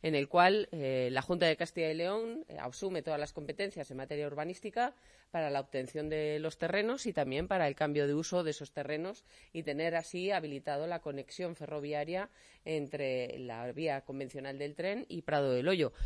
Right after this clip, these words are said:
Estudios que ya parcialmente estaban hechos y que nosotros ya hicimos una propuesta a la Junta de Castilla y León de cuál era incluso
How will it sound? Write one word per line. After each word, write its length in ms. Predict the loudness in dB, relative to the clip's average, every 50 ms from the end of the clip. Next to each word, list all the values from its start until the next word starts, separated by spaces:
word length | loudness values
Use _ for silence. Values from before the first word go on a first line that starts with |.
| -4 -4 -2
Estudios 640 | -2 -2 -2 2 2 2 4 6 4 4 4 2
que 260 | 2 4 6 6 6
ya 260 | 6 6 6 6 4 2 _
parcialmente 640 | 0 0 0 2 2 2 4 4 2 2 2 0 -2
estaban 420 | -2 0 0 2 2 4 4 2
hechos 560 | 2 0 0 0 2 2 2 2 0 -6 -12 -8
y 180 | _ -4 -4 -2
que 360 | 0 0 2 2 2 2 0
nosotros 420 | 0 -2 -2 -4 -4 -4 -2 -2 0
ya 160 | 2 2 0
hicimos 380 | 0 -2 -4 -4 -4 -4 -2
una 100 | -4 -4
propuesta 560 | -2 -2 -4 -2 -4 -6 -4 -2 -2 -2 -2 -4 -8 -18 -20 -14 -4
a 120 | 0 0
la 80 | 0 0
Junta 240 | 0 -2 0 2 2
de 100 | 0 0
Castilla 320 | -2 -4 0 0 2 2
y 60 | 2
León 320 | 2 2 2 2 0 0 0
de 100 | -2 -2
cuál 240 | 0 0 0 2
era 220 | 0 0 -2 -2 -2
incluso 500 | -4 -6 -8 -10 -10 -6 -6 -8 -8